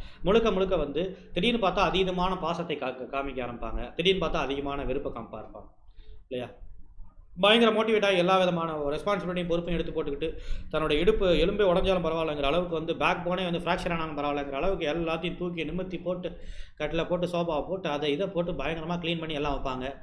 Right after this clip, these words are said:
அடுத்த நாள் பார்த்தா அடுத்த ஒரு, ஒரு மாசம் எதையுமே கண்டுக்க மாட்டாங்க. So this are all the, you know, ஒரு,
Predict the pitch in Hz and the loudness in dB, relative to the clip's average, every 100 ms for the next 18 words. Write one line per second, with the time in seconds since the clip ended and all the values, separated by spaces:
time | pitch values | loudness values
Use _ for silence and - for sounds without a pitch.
0 | - - - 151 175 185 147 139 160 147 | -18 -14 -4 -2 0 0 0 0 0 -2
1 | 147 139 127 170 185 185 185 143 139 156 | 0 0 2 2 2 0 0 -2 -2 -2
2 | 156 123 113 107 104 - - - - - | -4 -6 -8 -10 -10 -12 -12 -14 -14 -12
3 | - 202 190 180 190 190 185 175 175 - | -4 0 0 2 2 4 4 2 0 -6
4 | - - - 135 135 127 117 113 | -10 -14 -12 -4 -2 0 -2 -4